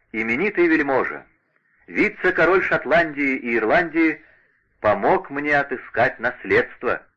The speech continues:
«Наследство?» «Да, и довольно большое». «Так вы разбогатели?» «Хм, позвольте поздравить вас от всей души».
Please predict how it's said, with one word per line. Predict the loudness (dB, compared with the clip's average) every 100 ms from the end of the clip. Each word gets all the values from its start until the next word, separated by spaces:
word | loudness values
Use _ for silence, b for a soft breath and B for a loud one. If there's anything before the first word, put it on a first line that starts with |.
| _ _ _ -20
«Наследство?» | -20 -10 -2 -2 -4 -10 -8 -8 b b b b -4
«Да, | 0 2
и | 4
довольно | 4 4 2
большое». | 2 0 2 2 2 0 -8 _ _ _ -16
«Так | -12 -4
вы | -2
разбогатели?» | -2 -2 -4 -4 -6 0 2 2 -2 _ _ _ -8
«Хм, | -6 -6 -12 _ b b b b b b _
позвольте | -14 -2 0 0 -4
поздравить | -4 -4 -2 0 0 -2
вас | -6 -6
от | -10
всей | -6 -4
души». | -4 -4 -2 -2 -4